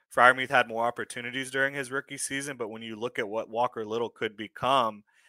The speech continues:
at a position of extreme need and value in the N F L, uh, you know, offensive tackles are valued amongst the highest paid players in the league. Uh, certainly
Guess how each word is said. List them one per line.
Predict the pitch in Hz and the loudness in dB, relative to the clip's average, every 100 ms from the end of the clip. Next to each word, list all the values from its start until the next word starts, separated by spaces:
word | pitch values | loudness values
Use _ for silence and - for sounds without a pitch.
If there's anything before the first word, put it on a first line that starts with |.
| _ _ | _ _
at | 131 139 - | 8 8 8
a | 123 | -2
position | 120 127 107 110 131 - 117 110 110 | -2 -6 -4 -4 -2 -2 -2 -4 -4
of | 117 117 110 101 - | 0 2 2 -2 -8
extreme | 113 - - - - 131 156 139 113 113 | -10 -8 -8 -6 0 4 6 4 0 -4
need | 139 139 123 | 0 0 0
and | 117 110 | 0 -2
value | 98 110 143 123 113 113 | 0 6 6 6 -2 -4
in | 110 | -4
the | 110 | -4
N | 117 | -2
F | 110 - | -2 0
L, | 135 123 107 - _ _ _ _ - | 4 4 2 -4 _ _ _ _ -12
uh, | 92 87 - _ | -10 -10 -16 _
you | 110 | -14
know, | 107 | -4
offensive | 113 127 139 120 120 - | 0 0 0 -4 -6 4
tackles | 120 135 - 113 | 8 8 8 -2
are | 107 101 | -2 0
valued | 104 110 117 113 | 2 2 2 -2
amongst | 107 110 110 - - _ _ _ _ | -4 -4 -6 -8 -14 _ _ _ _
the | 107 | 2
highest | 117 117 113 - | 6 6 4 0
paid | 127 110 - | 0 0 0
players | 117 135 113 113 - - _ _ _ _ _ _ _ _ _ _ _ _ _ _ _ _ - | 2 4 2 -2 -12 -16 _ _ _ _ _ _ _ _ _ _ _ _ _ _ _ _ -4
in | 131 | -2
the | 123 | -2
league. | 113 120 156 135 - _ _ 117 | 0 0 -2 -6 -16 _ _ -8
Uh, | 110 98 | -8 -6
certainly | - 135 139 135 127 117 | 0 2 2 0 0 0